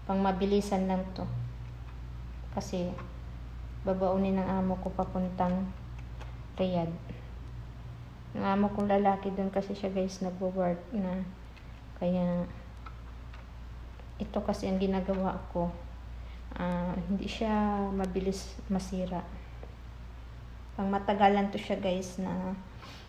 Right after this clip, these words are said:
cookies. Ayan. Sa tutusin lang, guys, may mabibili naman talaga to sa mga bakery. Pero yun nga, amo ko masilan.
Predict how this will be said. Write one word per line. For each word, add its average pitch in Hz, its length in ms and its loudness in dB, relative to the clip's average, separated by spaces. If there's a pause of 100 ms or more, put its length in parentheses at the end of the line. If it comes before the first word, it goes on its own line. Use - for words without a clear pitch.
(300)
cookies. - 880 -4 (880)
Ayan. 180 240 0 (2000)
Sa 214 80 0
tutusin 240 480 6
lang, 226 160 6
guys, 190 240 2
may 196 160 2
mabibili 202 540 4
naman 202 260 6
talaga 190 320 0
to - 140 -6
sa 190 180 -2
mga 190 480 0 (880)
bakery. 202 560 2 (1500)
Pero 196 240 2
yun 196 320 2
nga, - 80 -2 (800)
amo 190 240 6
ko 190 160 4
masilan. 185 640 0